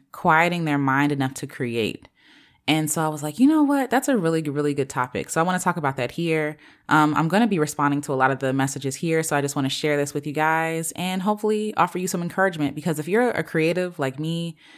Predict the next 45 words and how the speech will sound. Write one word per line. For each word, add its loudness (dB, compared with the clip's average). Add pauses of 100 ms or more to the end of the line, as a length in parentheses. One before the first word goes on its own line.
(160)
then -2
you 2
probably 4
struggle 2
with -2
the -4
same 0
things -2
that -10
these -6
people -4
struggle -6
with. -10
So, -8 (560)
um, 2
so 2
quieting 6
my 6
mind 4
is -4
something -2
I 0
struggle -2
with -2
too. -6 (320)
You -2
know, 2
this 4
world 6
is 2
so, 2
so 0
noisy. -2
There 0
are 0
so 2
many 4
things. -2
There 2
are 0
endless -2
opportunities -2
to -14
be -4
distracted -4